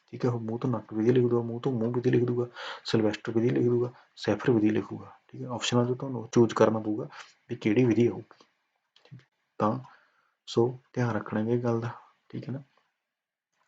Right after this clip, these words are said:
ਕਿਉਂਕਿ ਜਦੋਂ ਦੰਦਲ ਪੈ ਗਈ, ਠੀਕ ਹੈ, ਆਪਣਾ ਮੂੰਹ ਹੈ ਜਿਹੜਾ ਉਹ ਜੁੜ ਜਾਂਦਾ ਹੈਗਾ, ਦੰਦ ਉਹਦੇ ਜੁੜ ਜਾਂਦੇ ਨੇ, ਹਨਾ? ਤਾਂ ਖੁੱਲ੍ਹਦੇ ਨਹੀਂ ਹੈਗੇ। ਮਿਰਗੀਆਂ ਦੌਰਾ ਵੀ ਪੈਂਦਾ ਜਦੋਂ ਹੁੰਦਾ,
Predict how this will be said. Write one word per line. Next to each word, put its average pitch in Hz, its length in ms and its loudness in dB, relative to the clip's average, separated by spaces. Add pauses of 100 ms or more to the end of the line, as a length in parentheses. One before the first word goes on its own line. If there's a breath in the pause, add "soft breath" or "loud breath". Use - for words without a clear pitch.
(280)
ਕਿਉਂਕਿ 139 320 4
ਜਦੋਂ 156 200 4
ਦੰਦਲ 127 300 2
ਪੈ 127 180 8
ਗਈ, 120 240 6
ਠੀਕ 147 180 0
ਹੈ, 151 60 2
ਆਪਣਾ 131 280 2
ਮੂੰਹ 123 280 4
ਹੈ 151 60 6
ਜਿਹੜਾ 156 120 6
ਉਹ 151 60 6
ਜੁੜ 113 200 6
ਜਾਂਦਾ 104 220 2
ਹੈਗਾ, 104 140 -2
ਦੰਦ 110 240 2
ਉਹਦੇ 123 160 0
ਜੁੜ 113 160 0
ਜਾਂਦੇ 101 240 0
ਨੇ, 101 120 -4
ਹਨਾ? 160 120 -4 (520 loud breath)
ਤਾਂ 135 140 -4
ਖੁੱਲ੍ਹਦੇ 147 280 8
ਨਹੀਂ 107 140 4
ਹੈਗੇ। 110 180 -4 (140)
ਮਿਰਗੀਆਂ 113 340 -2
ਦੌਰਾ 123 240 0
ਵੀ 156 100 -4
ਪੈਂਦਾ 127 280 2
ਜਦੋਂ 127 160 0
ਹੁੰਦਾ, 143 240 -2